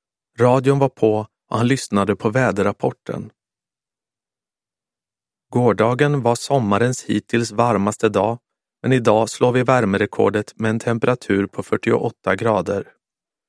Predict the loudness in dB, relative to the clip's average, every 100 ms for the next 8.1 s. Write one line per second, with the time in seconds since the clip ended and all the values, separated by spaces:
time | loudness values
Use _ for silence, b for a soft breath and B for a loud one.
0 | _ _ _ _ -4 -4 -2 -4 -2 -2
1 | 0 -2 0 0 0 -4 -6 -8 -2 -2
2 | -2 0 0 0 -2 -2 0 0 0 0
3 | -2 -4 -4 -2 -2 -2 -4 -2 -2 0
4 | -6 -8 -6 -2 0 0 -4 -6 -4 -2
5 | -4 _ b b b -8 0 2 4 2
6 | 0 0 0 -2 -4 -2 -2 0 0 -2
7 | 0 0 -2 -8 -6 -6 -4 -2 -2 -2
8 | -6